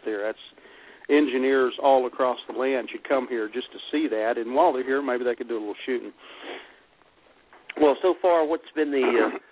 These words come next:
Speaker 2: <clears throat> the best part of the weekend for you?
Speaker 1: Um,
Speaker 2: or the week, rather?
Speaker 1: w-, well, the, you know, the, the, the, the shooting is, is, uh,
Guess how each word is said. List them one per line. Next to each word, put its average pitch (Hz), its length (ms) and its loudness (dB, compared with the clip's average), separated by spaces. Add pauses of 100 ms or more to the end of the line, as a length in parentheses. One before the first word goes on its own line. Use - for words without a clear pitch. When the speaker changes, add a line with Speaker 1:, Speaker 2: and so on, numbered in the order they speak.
(120)
Speaker 2:
<clears throat> - 300 -2
the 127 60 6
best 135 360 2
part 139 180 0
of 123 40 -2
the 117 100 -4
weekend 123 380 -2
for 117 80 -2
you? 113 280 0 (1200)
Speaker 1:
Um, 143 320 2 (340)
Speaker 2:
or 104 140 2
the 107 100 4
week, 110 300 4
rather? 92 260 0 (760)
Speaker 1:
w-, 143 240 -6
well, 156 180 2
the, 151 60 -6
you 139 140 -10
know, 151 160 -2
the, 139 140 -2 (140)
the, 131 180 -8 (120)
the, 143 200 -6
the 139 80 -8 (120)
shooting 170 340 4
is, 123 180 0 (200)
is, 131 360 -2
uh, 123 360 2